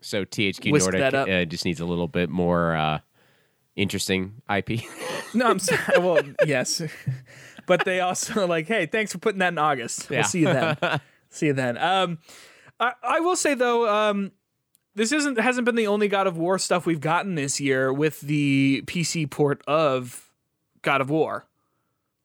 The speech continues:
Speaker 2: So I, it could be also possible that they've just been letting that breathe and let that satisfy fans for a while before,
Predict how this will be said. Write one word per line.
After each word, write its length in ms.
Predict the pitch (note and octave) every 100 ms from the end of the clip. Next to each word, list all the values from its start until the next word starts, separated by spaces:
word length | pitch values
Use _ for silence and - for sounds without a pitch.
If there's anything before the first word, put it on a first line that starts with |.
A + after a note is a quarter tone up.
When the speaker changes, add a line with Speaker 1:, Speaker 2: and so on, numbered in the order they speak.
| _
Speaker 2:
So 140 | -
I, 220 | A3 G3 F#3+
it 200 | A3+ G#3+
could 160 | C#4+
be 160 | A3+ A3+
also 280 | G3 G#3 F#3+
possible 380 | F#3+ E3+ E3 D#3
that 80 |
they've 180 | D3 D#3
just 160 | D3 C#3+
been 100 | D3+
letting 220 | C#3 C#3+
that 200 | C#3+ B2+
breathe 320 | C#3 C#3+ C#3
and 120 | C#3
let 180 | C#3 C3+
that 240 | C#3 C#3 -
satisfy 400 | C#3+ C3 C3+ B2+
fans 300 | B2+ B2+ B2
for 100 | B2+
a 60 |
while 280 | A#2+ A#2+ D3
before, 520 | C3 - C3+ B2 C3